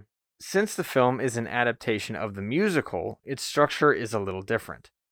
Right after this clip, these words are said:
It focuses more on the story, and some of the songs were dropped.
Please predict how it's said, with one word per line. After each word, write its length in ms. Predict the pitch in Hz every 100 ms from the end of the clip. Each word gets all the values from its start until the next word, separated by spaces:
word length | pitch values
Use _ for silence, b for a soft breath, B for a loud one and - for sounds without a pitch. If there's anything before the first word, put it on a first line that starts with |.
| _ _ _ -
It 140 | 120
focuses 500 | 127 147 156 143 113
more 300 | 127 143 170
on 140 | 147 135
the 80 |
story, 600 | 117 - 120 98 107 131 -
and 180 | 117 113
some 300 | - 170 175
of 80 | 143
the 60 |
songs 500 | 120 - 92 90 101
were 100 | 85
dropped. 520 | 92 98 104 - -